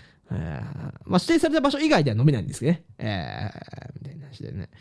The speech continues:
えー、しかも飲める量決まってますからね、ちゃんと量もね。えー、まあ、いろいろ制約はあるんですけど、まあ、飲めるには飲めるっていう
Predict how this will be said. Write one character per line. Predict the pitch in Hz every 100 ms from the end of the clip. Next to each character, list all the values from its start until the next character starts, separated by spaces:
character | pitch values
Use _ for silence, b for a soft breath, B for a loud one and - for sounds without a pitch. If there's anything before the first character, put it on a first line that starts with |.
| b b -
え | 113 110 110 - - - -
ー、 |
し | 226
か |
も | 285
飲 | 240
め | 311
る |
量 | 190
決 | 110 - 269
ま |
っ | 254
て |
ま | 226
す | -
か |
ら | 104
ね、 | 117
ち |
ゃ |
ん | 104
と | 107
量 | 110
も | 95
ね。 | 98 - _ 113
え | - - - - -
ー、 |
ま | - 120
あ、 |
い | 113
ろ | 143
い |
ろ | 151
制 | 143 180
約 | 170 156
は | 143
あ | 120
る |
ん | 98
で |
す | -
け | -
ど、 |
ま | 147 156
あ、 |
飲 | 156 262
め | 370
る | 359
に | 302
は | 143
飲 | 104
め |
る | 90
っ |
て | -
い |
う | _